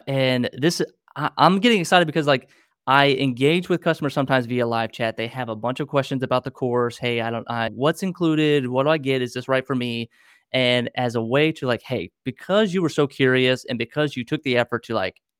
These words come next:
get to the bottom of this and find the answers, and you're chatting with me here for the last five, ten minutes,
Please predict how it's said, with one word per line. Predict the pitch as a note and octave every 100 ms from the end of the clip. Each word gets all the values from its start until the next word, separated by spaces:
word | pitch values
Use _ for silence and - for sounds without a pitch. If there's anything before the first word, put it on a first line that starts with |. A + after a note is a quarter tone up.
| B2+ A#2
get | D3
to | D3
the | A#2+
bottom | B2+ B2
of | B2
this | B2 A#2+
and | A2
find | - A#2+ A#2+
the | A2+ A2+
answers, | A2+ A#2 A2
and | G#2 A2+
you're | C3+
chatting | - B2 A#2
with | A2+
me | A#2 A2+
here | A#2
for | A2+
the | A2+
last | A2+ A2
five, | - A2+ A2+
ten | - A#2
minutes, | A#2 A#2 -